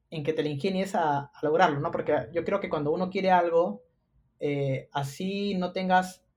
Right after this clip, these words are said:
o sea, a-, así no tengas las, las, la-,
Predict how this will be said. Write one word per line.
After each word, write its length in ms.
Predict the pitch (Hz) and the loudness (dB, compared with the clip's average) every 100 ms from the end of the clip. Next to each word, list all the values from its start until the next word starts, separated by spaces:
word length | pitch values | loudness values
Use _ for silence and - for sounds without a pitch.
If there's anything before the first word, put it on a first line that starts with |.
| _ _ _ | _ _ _
o 80 | 143 | -8
sea, 240 | 147 - _ _ _ _ - | -6 -8 _ _ _ _ -6
a-, 200 | - - | -6 -6
así 280 | 139 - 196 | -8 -6 -4
no 120 | 196 | -2
tengas 240 | 202 208 | 0 2
las, 280 | 196 147 160 | 4 2 -2
las, 200 | 156 147 147 | -6 -8 -12
la-, 680 | - 151 143 139 135 135 135 | -10 -4 -2 0 0 -2 -4